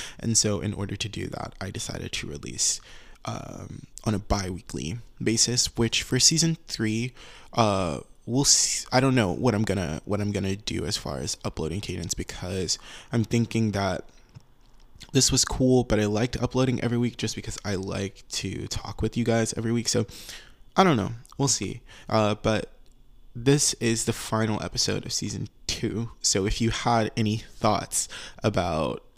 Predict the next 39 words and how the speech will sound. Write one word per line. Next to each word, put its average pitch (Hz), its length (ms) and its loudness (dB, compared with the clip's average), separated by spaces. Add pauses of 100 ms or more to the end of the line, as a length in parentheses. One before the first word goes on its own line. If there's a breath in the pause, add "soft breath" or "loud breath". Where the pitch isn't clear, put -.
(140)
the 110 240 2
way 104 540 2
that 104 160 -2
these 98 200 -4
episodes - 440 -2
came 95 240 -2
out, - 260 -4
feel 104 220 2
free 90 280 -2
to - 120 -2
share - 240 -2
them 90 140 -4
with - 180 -8
me. 92 260 -6 (400 loud breath)
Um, 110 500 -6 (840)
podcasts 131 460 -2
don't 110 80 -4
have - 160 -6
comments. - 400 -8
In 131 100 4
Spotify, 165 420 4
they 73 100 -4
have - 100 -6
comments. - 320 -4
If 117 60 -4
you're 107 100 2
listening 113 200 2
on 104 60 0
Spotify, - 360 -4
I - 20 -4
think - 200 -8
you - 60 -6
can - 160 -6
leave 85 140 -4
a - 60 -8
comment. 85 420 -4 (340 loud breath)
Um, 95 480 -2 (100)
or 92 420 2
on 95 280 -2